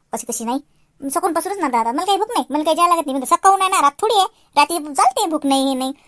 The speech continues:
खातच नाहीत बिचारे आता, लस कमी खातात व, पाय. कुई कुई तर अर्ध्या चोखंडपेक्षाही अर्ध खातात, अन धकतच नाही म्हणतात.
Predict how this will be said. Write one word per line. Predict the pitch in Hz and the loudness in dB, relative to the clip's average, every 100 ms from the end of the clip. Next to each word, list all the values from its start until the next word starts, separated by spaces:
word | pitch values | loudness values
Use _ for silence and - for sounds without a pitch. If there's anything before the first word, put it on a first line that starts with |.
| _ - | _ -2
खातच | 427 | 0
नाहीत | 539 508 | 0 -2
बिचारे | 302 311 247 | -4 -4 -2
आता, | 233 220 | -2 -4
लस | 233 330 349 359 294 | -4 -2 -2 -4 -4
कमी | 269 | -6
खातात | 254 247 233 247 | -6 -6 -6 -6
व, | 254 | -4
पाय. | 370 - _ _ - | -4 -6 _ _ -10
कुई | 311 | -6
कुई | 311 | -4
तर | 311 | -4
अर्ध्या | - 285 277 302 | -2 -2 -2 -2
चोखंडपेक्षाही | 302 302 294 294 339 349 | 0 -2 -2 -4 -2 0
अर्ध | 285 247 262 | 0 -2 -8
खातात, | 247 214 _ _ _ _ _ | -10 -10 _ _ _ _ _
अन | 262 254 247 247 247 240 | -8 -8 -8 -8 -8 -10
धकतच | 233 277 339 392 339 | -10 -6 -4 -4 -2
नाही | 269 | -4
म्हणतात. | 233 226 | -4 -10